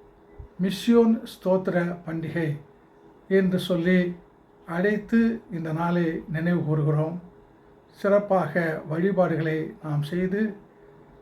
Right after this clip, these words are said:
ஆண்டவருக்கு நம்முடைய நன்றிகளை செலுத்துகிறோம். ஜீகன்பால்க் அவர்கள்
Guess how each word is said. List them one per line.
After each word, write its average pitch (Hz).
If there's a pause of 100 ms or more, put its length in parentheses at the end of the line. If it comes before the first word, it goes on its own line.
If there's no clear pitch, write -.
(320)
ஆண்டவருக்கு 175
நம்முடைய 160
நன்றிகளை 160
செலுத்துகிறோம். 151 (1500)
ஜீகன்பால்க் 240
அவர்கள் 180